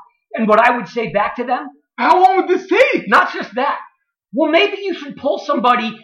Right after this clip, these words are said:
Speaker 1: from behind a fucking telephone pole with a speed gun, waiting for someone to
Speaker 2: Right.
Speaker 1: go fifty-two and a forty-five like I did one time off the one eighteen. I got a ticket. Or, or how about the guy who's parked between two, you know, other cars at a four-way stop,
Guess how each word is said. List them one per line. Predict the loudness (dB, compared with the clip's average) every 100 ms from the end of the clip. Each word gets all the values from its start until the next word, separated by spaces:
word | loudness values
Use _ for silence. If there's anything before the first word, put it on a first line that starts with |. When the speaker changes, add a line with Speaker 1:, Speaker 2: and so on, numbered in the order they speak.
| _ 2
Speaker 1:
from | 2
behind | 2 -2 -2 -2
a | -2
fucking | -2 -2 -4
telephone | -4 -4 -2 -2 -2 0
pole | 0
with | 0 -4
a | -6
speed | -6 -4 -4 0
gun, | 4 4 2 -4 -14 -4
waiting | -2 -2 -4
for | -6
someone | -2 0 4
to | 6
Speaker 2:
Right. | 6 2
Speaker 1:
go | -4
fifty-two | -6 -8 -6
and | -6 -6
a |
forty-five | -4 -4 -4 0 0 0
like | -2 0
I | -2 -2
did | -6 -6
one | -4 -4
time | -6 -4
off | -6
the | -6
one | -2 -2
eighteen. | -2 -6 -10 -8
I | -6
got | -6 -8
a | -10
ticket. | -14 -12 -14 -16 _ _ -2
Or, | 2 4 4
or | 2
how | 2 2
about | 0
the | -2
guy | -2 -2
who's | -4 -10
parked | -6 -6 -4 -8
between | -10 -8 -8 -6 -8 -10 _ _ _ _ _ -6
two, | -4 -2 -2
you | 0
know, | 0 0
other | -2 -4
cars | -4 -2 0 -2 -4
at | -10
a | -12
four-way | -10 -8 -6 -8
stop, | -6 0 0